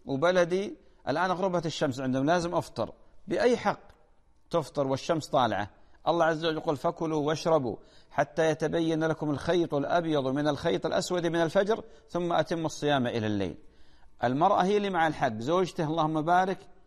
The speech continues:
هي الفقيهة، هي اللي مع الحق وهي اللي أصابت وهو أخطأ. إذا كان والله أنتم على الحدود مع عمان، يعني مثلًا نقول البريمي مع العين، وغربت في البريمي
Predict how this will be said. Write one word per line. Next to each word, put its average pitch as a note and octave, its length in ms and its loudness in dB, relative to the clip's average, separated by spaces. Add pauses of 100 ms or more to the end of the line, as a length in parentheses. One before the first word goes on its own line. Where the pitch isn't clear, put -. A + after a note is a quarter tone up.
(100)
هي F3+ 140 0
الفقيهة، D3 500 0
هي C#3+ 120 0
اللي G3 120 2
مع D#3 220 0
الحق C#3 240 0 (540)
وهي D3 220 0
اللي F#3+ 140 0
أصابت D#3 520 2 (340)
وهو D#3 220 -2
أخطأ. - 380 0 (540)
إذا C3 180 2
كان D#3+ 480 2 (360)
والله C#3 460 -2
أنتم D#3+ 320 -2
على C#3+ 400 2 (520)
الحدود C#3 640 2
مع A#2 240 -2
عمان، C3+ 420 2 (380)
يعني A2 240 -2
مثلًا C3+ 300 0
نقول C3+ 240 2
البريمي C#3 500 2
مع A2 180 -2
العين، B2+ 480 0 (380)
وغربت D3+ 520 0
في - 100 -10
البريمي D3+ 600 0